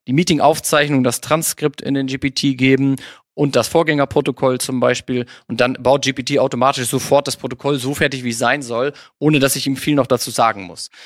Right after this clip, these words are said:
Und das ist jetzt mal ein Beispiel für ein G P T und davon gibt's natürlich ganz, ganz, ganz viele. Und je mehr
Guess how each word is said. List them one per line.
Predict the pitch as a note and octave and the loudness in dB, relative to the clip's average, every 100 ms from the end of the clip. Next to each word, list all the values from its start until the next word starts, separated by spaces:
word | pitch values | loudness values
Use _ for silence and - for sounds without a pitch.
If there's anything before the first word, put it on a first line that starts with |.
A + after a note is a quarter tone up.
| - - _ | -20 -20 _
Und | A#2 | 2
das | C#3 | 2
ist | D3 | 4
jetzt | D3+ | 2
mal | C3+ | 2
ein | A#2+ C#3+ | 2 2
Beispiel | B2+ D3 B2+ | 0 2 0
für | B2+ | 2
ein | A#2 | 0
G | A#2+ | 0
P | B2 | -2
T | - E3+ | 0 2
und | D3 | 4
davon | C3 B2+ C#3 | 2 2 -2
gibt's | C3+ C3+ | -4 0
natürlich | C3+ C3 B2 | -2 -2 0
ganz, | C3 C3 | -2 0
ganz, | B2 A#2 | -4 -4
ganz | A#2 - | -6 -4
viele. | F3+ D#3 C3+ E3+ - - - - _ | 0 4 4 2 -6 -20 -20 -20 _
Und | B2+ B2+ B2+ | 2 2 0
je | B2+ | -2
mehr | B2+ D#3+ G3+ D#3 - | 2 4 4 0 -6